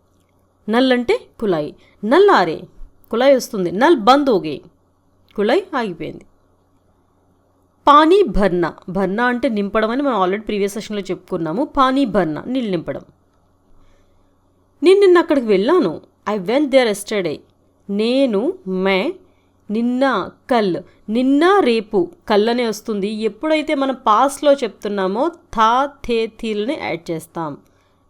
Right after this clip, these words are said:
మే కల్ వహా గయా థా, మే కల్ వహా గయా థా, నేను నిన్న అక్కడికి వెళ్ళాను। ఐదు నిమిషాల్లో వస్తానని చెప్పారు నాకు। He said he would come in five minutes।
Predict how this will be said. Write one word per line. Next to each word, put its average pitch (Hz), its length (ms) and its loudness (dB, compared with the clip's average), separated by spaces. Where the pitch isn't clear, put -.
మే 240 300 0
కల్ 311 340 -2
వహా 214 540 0
గయా 180 260 0
థా, 170 420 -6
మే 220 380 0
కల్ 359 180 8
వహా 233 260 4
గయా 359 180 4
థా, 170 300 -4
నేను 247 180 -2
నిన్న 262 140 0
అక్కడికి 262 260 -2
వెళ్ళాను। 214 480 -2
ఐదు 285 220 0
నిమిషాల్లో 330 400 0
వస్తానని 285 420 -2
చెప్పారు 233 300 -4
నాకు। 180 320 -8
He 269 100 -2
said 320 360 -4
he 294 160 -6
would 262 200 -6
come 240 160 -4
in 240 100 -6
five 185 280 -4
minutes। 151 480 -12